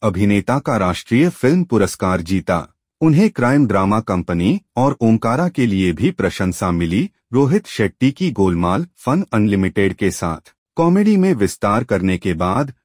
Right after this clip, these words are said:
देवगन ने शेट्टी के साथ कई एक्शन और कॉमेडी फिल्मों में काम किया, जिनमें गोलमाल रिटर्न्स, गोलमाल तीन, सिंघम, सिंघम रिटर्न्स शामिल हैं और गोलमाल अगेन उनकी सबसे ज्यादा कमाई करने वाली रिलीज टोटल धमाल तान्हाजी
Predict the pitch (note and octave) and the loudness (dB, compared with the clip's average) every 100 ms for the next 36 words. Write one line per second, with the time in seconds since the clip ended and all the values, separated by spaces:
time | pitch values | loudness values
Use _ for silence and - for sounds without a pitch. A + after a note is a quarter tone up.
0 | _ G#2 D3 D3 D#3 F#3 E3+ F#3 - G2 | _ 0 0 0 0 2 2 0 -2 -4
1 | - B2+ A2+ F#2 - F2+ G#2 - - A#2 | 0 0 0 -2 -2 -2 -2 -4 0 2
2 | F3+ - G2 - - D#3 F3 A#2+ C3+ - | 2 0 -4 -2 -2 -2 0 0 0 0
3 | G#2 G#2+ E3+ F#3 A2 F2+ F2+ G2+ G3+ G2 | 0 0 0 -2 0 0 2 0 0 -2
4 | F2 E2+ G2 F2 D#2 _ _ - G#2+ F3 | -2 -4 -4 -4 -6 _ _ -6 0 2
5 | F#3+ G#3 A#2+ G#2 G#2+ G2+ B2 A2+ G2 G#2 | 4 2 2 2 4 2 2 0 0 2
6 | G#2 G#2+ G2+ G2+ F#2+ F2 F#2+ A#2 B2 C3 | 2 0 -2 0 2 2 2 0 -2 0
7 | E3 F#3+ - A2 F#2+ C#3 F3 - G#2+ F#2+ | 2 0 0 0 0 0 -2 0 -2 0
8 | C#3 G#3 G3 G2+ G2+ G#2 - G#2 F2+ F2 | 0 0 0 2 0 0 -4 -4 -2 -2
9 | E2 F#2 E2+ - _ _ _ B2 D3 G2 | -2 -4 -6 -8 _ _ _ -2 -2 0
10 | G#2+ G2+ G2 D#3+ E3+ G2+ G2 C3 E3+ A2 | 0 2 0 -2 -2 -2 0 0 0 -2
11 | G2 - F3 - G2 - E3+ D3 F#2 F2+ | -2 -2 -4 -2 -6 -2 -2 0 0 -2
12 | C#3 - F#2+ F#2 G2+ F#2+ F#2 F#2+ F#2 F2+ | -2 -2 -2 0 0 0 -2 0 0 0
13 | F#2 B2+ G2 F#2 B2 D#3 - G2+ - E3+ | 0 0 0 0 0 -2 -2 -2 0 -2
14 | A2 F2+ F#2 G#2+ - G2 F2+ D#2 F#2 E2+ | -2 -2 0 0 -2 -2 -2 -2 -2 0
15 | B2 | -2